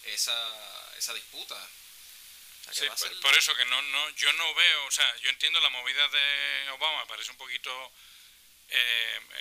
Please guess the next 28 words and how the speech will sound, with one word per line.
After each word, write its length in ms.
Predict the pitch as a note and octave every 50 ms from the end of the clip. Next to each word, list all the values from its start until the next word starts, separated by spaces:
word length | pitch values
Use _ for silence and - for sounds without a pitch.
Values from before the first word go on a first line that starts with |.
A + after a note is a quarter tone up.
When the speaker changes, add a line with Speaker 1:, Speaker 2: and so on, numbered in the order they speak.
| A2+ -
Speaker 2:
que 100 | - -
se 140 | - B2
le 80 | A2+ G#2+
fue 180 | - - B2+ B2+
la 120 | B2+ B2+
mano 300 | C3 C3 C3+ C3+ C3 B2+
a 40 | A#2+
la 120 | A#2 A2+
hora 180 | A2+ A#2+ B2 B2
de 100 | B2 B2
tratar 480 | A#2+ A#2+ A#2+ A#2+ - B2+ B2 B2 B2
de, 160 | A#2+ A#2+ B2+ B2+
o 60 | A#2
sea, 200 | - C#3+ B2 - - - - - - -
usar 300 | A#2+ A2 - C3+ C3 C3
un 80 | C#3
país 180 | - - C3 C3
completo 600 | - - C#3 B2 - B2+ B2 B2 C3 C3+ - C#3
y 80 | B2 A#2
al 120 | A#2 A2+
sica, 380 | - - - C#3+ C#3+ C#3 - B2+
etcétera, 380 | A#2 - C#3 C3+ C3+ B2 A#2+ A#2+
para 140 | A#2+ A2+
tratar 340 | G#2+ A2+ A2 - A#2+ B2 B2+
de 100 | B2 C3
pasar 300 | C3 C3 B2+ - C3 B2+
una 180 | B2 C3 B2+ B2+
ley, 320 | B2+ B2+ C3 C3+ B2+ B2